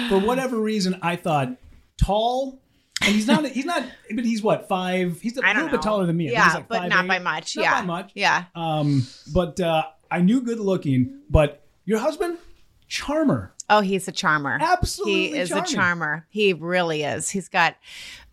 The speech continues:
Speaker 2: more personality in his pinky finger than most people do. You know, I used, I dated, I would say, in my twenties, like, a fair number of that guy that you described,
Speaker 1: Yeah.
Speaker 2: but, um, I was not gonna marry that guy. <laughs>
Speaker 1: No.
Speaker 2: But we grew up together.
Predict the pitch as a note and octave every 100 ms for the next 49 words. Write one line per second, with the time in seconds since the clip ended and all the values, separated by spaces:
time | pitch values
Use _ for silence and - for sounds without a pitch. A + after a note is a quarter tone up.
0 | _ A3 G#3+ A3 A3 G#3+ G#3+ G3 F#3 F3+
1 | F3 D#3+ G3 F3 F3 D#3+ D3+ D3 D3 C#3+
2 | D3+ D#3+ - E3 D#3+ E3 D3 D3 F#3+ E3
3 | D#3+ - C#4 D4 D4+ - - - C4 D4+
4 | B3+ C#4+ C#4+ C4+ B3+ A#3 G#3 A#3+ G#3+ G#3
5 | G#3 G3+ - - - - - - - -
6 | - A3+ A3+ A3 - A3 G#3+ G#3 G#3 F#3+
7 | G#3+ G3 F#3+ A#3 - - A3+ A3 G#3+ G#3
8 | G#3 F3 F#3+ F#3 G#3 G3+ G#3 G#3 G3+ G3+
9 | - G#3 A3 G#3+ - D3 G3+ - - G3
10 | F3+ E3+ - - A3 A3 G3 F3 E3 D#3+
11 | D3+ D3+ C#3+ - G#2+ E3 - _ G#3 -
12 | - A3 - A3+ C4 B3+ D3+ - - C#4+
13 | C#4 F4 E4+ C#4 C4 A3+ F3+ D#3 D#3 F3+